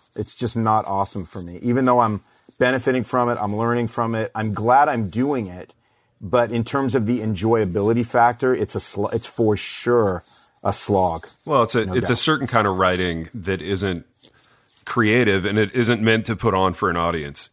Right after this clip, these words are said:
Speaker 2: You know what I mean? Which is why,
Speaker 1: Yeah.
Speaker 2: which is why I hated writing papers in college, uh, versus writing professionally. Writing professionally is fun because you're, you're always putting on for an audience or trying something new or whatever. But, um,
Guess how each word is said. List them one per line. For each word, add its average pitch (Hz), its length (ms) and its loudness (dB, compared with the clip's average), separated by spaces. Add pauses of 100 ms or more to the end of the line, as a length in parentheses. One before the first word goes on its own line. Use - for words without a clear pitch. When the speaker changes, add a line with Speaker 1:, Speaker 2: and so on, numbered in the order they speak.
Speaker 2:
You 101 80 -2
know 92 80 0
what 87 80 0
I 87 60 0
mean? 85 260 -2
Which 82 120 -6
is 92 140 -4
why, 107 240 4
Speaker 1:
Yeah. 101 260 -4
Speaker 2:
which 127 140 2
is 127 100 0
why 123 220 4
I 113 60 -2
hated 117 320 0
writing 101 260 2
papers 98 380 -2
in 85 100 -8
college, 95 920 0 (680)
uh, 87 400 2
versus 92 440 -2
writing 90 320 2
professionally. 85 760 0
Writing 113 240 4
professionally 110 480 0
is 85 80 -6
fun 87 320 0
because 85 340 -2
you're, 85 220 0 (120)
you're 92 220 2
always 92 220 4
putting 90 260 -2
on 85 180 2
for 90 140 -2
an 82 80 0
audience 85 540 0
or 78 80 -4
trying 87 320 2
something 85 340 -2
new 82 320 2
or 73 200 -2
whatever. 82 680 0
But, 80 340 -6
um, 78 560 -2